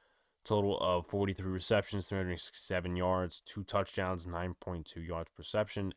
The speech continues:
Adam Humphries is their second leading receiver. He has no touchdowns on the season, but he has sixty targets, forty catches, about three hundred eighty yards,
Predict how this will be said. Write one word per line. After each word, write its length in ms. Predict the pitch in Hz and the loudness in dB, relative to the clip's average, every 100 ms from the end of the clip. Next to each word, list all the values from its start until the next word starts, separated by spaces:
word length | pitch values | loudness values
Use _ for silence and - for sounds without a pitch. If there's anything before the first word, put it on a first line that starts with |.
| - | -4
Adam 200 | 95 87 | -4 2
Humphries 480 | 107 104 107 107 | 2 2 0 -2
is 160 | 90 87 | -2 -4
their 80 | 82 | -4
second 380 | - 113 - 107 | 0 0 2 0
leading 220 | 98 95 | 2 0
receiver. 580 | 85 - 92 85 87 - - - - - - _ | 0 -2 -2 -2 -4 -4 -14 -20 -20 -20 -20 _
He 140 | - 120 | 2 6
has 220 | 117 104 | 6 6
no 200 | 107 135 | 6 6
touchdowns 540 | 127 107 - 101 95 | 8 4 4 2 2
on 80 | 90 | 0
the 40 | 80 | -2
season, 380 | - 92 98 | -2 -2 -2
but 140 | 104 85 | -2 -4
he 80 | 78 | -4
has 160 | 78 | -4
sixty 640 | - 92 - - 85 82 78 _ _ | -4 -4 -6 -6 -6 -6 -8 _ _
targets, 500 | - 104 101 95 92 | 0 4 6 4 -2
forty 320 | - 95 90 80 | -2 -2 -2 -2
catches, 640 | - 104 - 95 90 87 | 0 -2 0 -2 -2 -4
about 200 | - 85 | -6 -8
three 200 | - 92 | -8 -6
hundred 260 | 87 85 85 | -4 -4 -4
eighty 180 | 80 | -6
yards, 640 | 78 87 92 95 92 82 | -4 2 4 4 4 -2